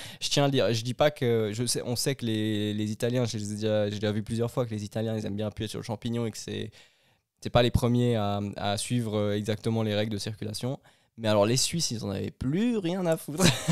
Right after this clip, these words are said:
<laughs> Vraiment, ils, ils fonçaient, ils y allaient tout droit, euh, pff, ils dépassaient quand ils avaient pas le droit de dépasser. Enfin, vraiment, plus rien à battre, quoi. Et après, t'arrives tout d'un coup sur l'autoroute. Et, hum, déjà, c'est pas très clair quand c'est l'autoroute. Alors, c'est peut-être moi qui ai pas suffisamment fait gaffe,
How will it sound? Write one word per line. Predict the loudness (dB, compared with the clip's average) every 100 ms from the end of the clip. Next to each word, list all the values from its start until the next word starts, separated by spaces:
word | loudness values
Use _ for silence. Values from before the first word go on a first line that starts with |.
| 8 8
<laughs> | 8 -8 -10 2
Vraiment, | 6 8
ils, | 6 6 2 0
ils | -4
fonçaient, | -4 -2 0 0
ils | 0
y | 2
allaient | 2
tout | 0
droit, | 0 4 6
euh, | 8 6
pff, | 2 -8 -10
ils | -4
dépassaient | 0 0 0 0 0 0
quand | -2
ils | -2
avaient | 0
pas | 2
le | 2
droit | 2
de |
dépasser. | 0 -4 -4 -4
Enfin, | -4
vraiment, | -2 0 0 -2
plus | -4 -2 -2 -2 -4 -10 -16 _ _
rien | -6 0 2 2 0
à | 0
battre, | -2 -6 -16
quoi. | -20 _ _ -20 -20 -18 -2
Et | 2
après, | 2 0 -2
t'arrives | -2 -2
tout | -2
d'un | -2
coup | -2 -2
sur | 0 0
l'autoroute. | 0 -2 -2 -8 -10
Et, | -2 2 2
hum, | 0 -4 -12 _ _ _ _ _ -18
déjà, | -4 2 2
c'est | 2 -2 -4
pas | -10
très | -10 -8
clair | -4 -4
quand | -4 -6
c'est | -4
l'autoroute. | -4 -4 -4 -6 -10 _ _ _ _ _ _ _ _
Alors, | -10 -6
c'est | -4
peut-être | -4 0
moi | 4 4 4
qui | 0
ai |
pas | -4 -4
suffisamment | -4 -6 -6 -4
fait | -2
gaffe, | 0 -2